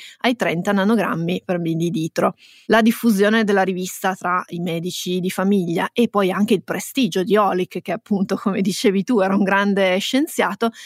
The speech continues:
hanno fatto sì che queste raccomandazioni avessero la meglio sulle precedenti e arrivassero anche qui da noi in Europa.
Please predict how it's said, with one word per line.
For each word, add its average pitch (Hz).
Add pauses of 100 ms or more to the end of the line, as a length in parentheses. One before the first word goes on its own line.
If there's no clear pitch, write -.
(160)
hanno 233
fatto 233
sì 202
che 202
queste 196
raccomandazioni 190 (220)
avessero 185
la 208
meglio 180
sulle 170
precedenti 190 (220)
e 254
arrivassero 214 (480)
anche 185
qui 190
da 175
noi 185
in 190
Europa. 185